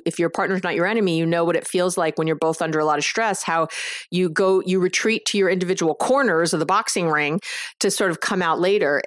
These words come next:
And forgetting that this is not a boxing match, you guys are on the same team. How much do I talk about this?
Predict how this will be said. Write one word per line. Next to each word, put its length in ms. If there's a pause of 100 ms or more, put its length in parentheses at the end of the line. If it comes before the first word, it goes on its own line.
And 280
forgetting 580
that 280
this 160
is 80
not 160
a 60
boxing 380
match, 280
you 60
guys 240
are 160
on 380 (140)
the 80
same 420 (180)
team. 240
How 160
much 180
do 120
I 100
talk 320
about 260
this? 400